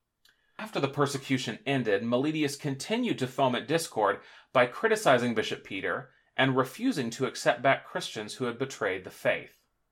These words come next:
This is particularly bold on his part because Peter, as the bishop of the bigger and more historic city, was presumed to hold authority over him.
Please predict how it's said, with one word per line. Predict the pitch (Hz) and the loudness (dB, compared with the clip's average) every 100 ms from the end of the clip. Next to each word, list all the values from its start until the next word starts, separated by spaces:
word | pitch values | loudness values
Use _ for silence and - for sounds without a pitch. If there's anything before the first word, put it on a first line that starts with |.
| _ _ _ _ _ _ _ _ - | _ _ _ _ _ _ _ _ -10
This | 131 175 170 - | -2 -2 -2 -4
is | 139 135 | -2 -2
particularly | 135 143 139 269 214 156 123 117 | -2 -4 -2 -2 2 4 4 2
bold | 113 123 120 113 | 2 4 6 4
on | 107 101 | 2 -2
his | 98 107 | -2 -6
part | - 107 117 - | 0 4 4 2
because | 131 113 - | -4 -4 -6
Peter, | - 285 135 85 165 - - - | -2 0 2 0 -2 -6 -20 -6
as | - 123 123 | 2 2 2
the | 117 | -2
bishop | 117 - 135 123 | -2 0 0 2
of | 113 | 2
the | 113 | 2
bigger | - 117 127 | 0 2 4
and | 165 117 117 | 2 0 -4
more | 117 117 117 | -2 2 2
historic | 120 - 123 113 101 | 0 -4 2 2 2
city, | - 202 123 95 - _ _ _ - | 0 -2 0 -2 -6 _ _ _ 0
was | 160 160 | 2 2
presumed | 160 135 233 143 135 | 0 2 2 0 0
to | |
hold | 131 131 123 | 2 4 4
authority | 123 - 220 110 92 85 | 4 8 10 10 6 -2
over | 101 98 | -2 -2
him. | 87 85 - | -6 -8 -10